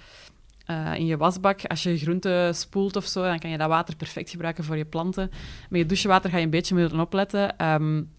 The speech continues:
als er daar zeep in zit, is dat niet zo goed voor je planten natuurlijk.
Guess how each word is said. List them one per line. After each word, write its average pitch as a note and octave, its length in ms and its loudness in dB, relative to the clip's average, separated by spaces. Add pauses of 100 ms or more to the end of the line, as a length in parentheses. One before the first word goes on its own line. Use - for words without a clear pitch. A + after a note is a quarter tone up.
(240)
als E3 180 -4
er E3+ 60 -2
daar D3+ 100 0
zeep D#3+ 240 -2
in F3 60 2
zit, D#3 160 -2
is D#3+ 60 -2
dat D3+ 100 -4
niet D#3 120 -2
zo E3+ 80 0
goed C#3+ 120 -2
voor - 160 -4
je D3+ 80 -2
planten D#3+ 320 0
natuurlijk. E3 440 0